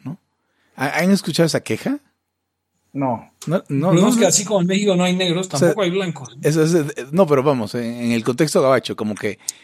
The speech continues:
Speaker 3: No,
Speaker 1: como
Speaker 3: sí,
Speaker 1: que
Speaker 3: sí.
Speaker 1: tendría que ser the K word, porque, porque es, o sea,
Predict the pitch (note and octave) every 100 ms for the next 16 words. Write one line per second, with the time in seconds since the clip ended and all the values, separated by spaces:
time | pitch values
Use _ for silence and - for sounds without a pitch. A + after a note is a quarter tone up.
0 | _ - B2+ - C3 E3 - - C3 D#3
1 | D#3 F3 E3 B2+ - D#3+ D#3 A#2 B2 G#2
2 | F2+ F2+ - A2 - G#2+ G2 G#2 - G#2+
3 | F#2+ G#2+ G#2+ - - F#2+ -